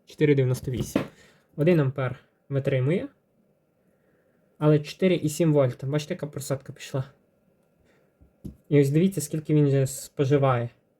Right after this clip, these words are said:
Тобто ви один ампер тягнете з модуля, а він в холостому ходові, ну, тобто в своїй роботі ще до-, е, получається шість-, шістсот міліампер.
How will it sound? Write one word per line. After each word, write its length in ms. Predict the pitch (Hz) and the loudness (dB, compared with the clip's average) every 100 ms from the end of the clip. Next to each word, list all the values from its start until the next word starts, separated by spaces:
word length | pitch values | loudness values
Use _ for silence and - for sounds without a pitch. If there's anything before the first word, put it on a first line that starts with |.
| _ _ _ _ | _ _ _ _
Тобто 260 | 131 151 135 | -4 0 2
ви 200 | 170 170 | 4 2
один 420 | 147 156 151 143 | 2 2 2 0
ампер 380 | 143 143 160 131 | -4 0 0 0
тягнете 420 | - 143 139 135 | -2 -2 -4 -2
з 60 | 135 | 0
модуля, 420 | 135 135 196 277 _ _ _ _ _ _ - | 0 0 -2 -4 _ _ _ _ _ _ -2
а 120 | 147 | 2
він 220 | 165 269 | 2 0
в 160 | 240 - | -4 -2
холостому 540 | 165 160 - 196 143 | 2 2 2 0 0
ходові, 520 | 135 170 220 208 127 - | -2 -4 0 0 -2 -4
ну, 80 | 196 | -6
тобто 360 | 151 139 135 131 | -6 -4 -4 -4
в 80 | |
своїй 300 | - 147 160 | -6 0 2
роботі 360 | 139 151 214 175 | 2 2 -2 -2
ще 240 | - 160 | -6 -2
до-, 160 | 151 139 - - - - - | -2 -2 -6 -20 -20 -18 -6
е, 520 | 151 139 139 131 127 - | -2 -2 -2 -2 -4 -4
получається 560 | 135 135 170 156 151 | -6 -2 0 0 -2
шість-, 500 | - - 139 135 - | -12 -6 -6 -6 -10
шістсот 400 | 135 151 180 180 | -4 -2 0 0
міліампер. 600 | 143 143 139 135 127 123 | 0 0 0 -2 -6 -12